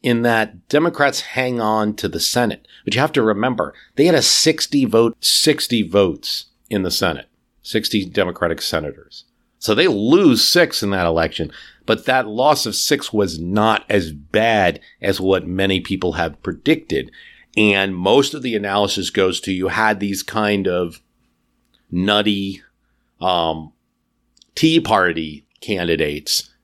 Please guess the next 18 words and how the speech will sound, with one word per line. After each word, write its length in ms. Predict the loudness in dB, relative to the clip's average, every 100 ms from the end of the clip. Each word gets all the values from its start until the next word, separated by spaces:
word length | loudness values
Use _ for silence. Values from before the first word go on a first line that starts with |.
| _
s-, 200 | -12 -12 _ -20 -20 _ _ _ _
particularly 800 | -8 -6 0 0 2 0 0 0
in 160 | -2 -2
Delaware 760 | 0 2 2 2 2 2 0 0
and 200 | -4 -4
in 280 | -4 -4 -6
Nevada, 800 | -8 -2 2 4 2 0 -4 -10 _ _ _ _ _
that 400 | -2 0 0 -2
changed 540 | -2 0 -2 -4 -4
the 80 | -4
direction 580 | 0 2 2 0 -4 -4
of 140 | -6
the 60 | -4
Senate. 420 | 0 0 0 -8 _ -6
And 200 | -4 -2
so 280 | 2 2
that, 320 | 4 0 0 -2
uh, 220 | -2